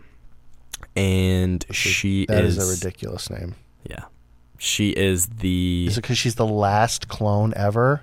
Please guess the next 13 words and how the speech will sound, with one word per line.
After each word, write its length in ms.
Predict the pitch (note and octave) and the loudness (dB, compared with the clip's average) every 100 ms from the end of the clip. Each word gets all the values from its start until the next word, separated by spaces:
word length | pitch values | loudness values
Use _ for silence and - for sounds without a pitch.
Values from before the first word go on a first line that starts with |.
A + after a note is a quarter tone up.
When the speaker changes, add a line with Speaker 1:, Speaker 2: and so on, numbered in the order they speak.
| - | -8
Speaker 1:
I 80 | - | -10
think 200 | - A#2 | -8 -8
so. 300 | - - - - - | -8 -10 -12 -18 -10
Speaker 2:
So, 340 | - F3+ E3+ F3 | 4 8 8 6
I, 220 | E3+ F3 E3+ | 4 2 0
here's 340 | C#3+ G#3 G3+ | 2 2 2
what 100 | F3+ | 2
I'm 120 | D3+ | 4
wondering. 420 | D3 D3 A#2 A2 | 6 6 2 2
Why 300 | A#2 C3 C#3+ | 4 6 6
was 240 | D3+ D3+ C#3 | 6 4 2
she, 380 | - - C#3 C3+ | 0 0 0 -2
so, 400 | - D#3 C#3 B2 | 2 6 8 6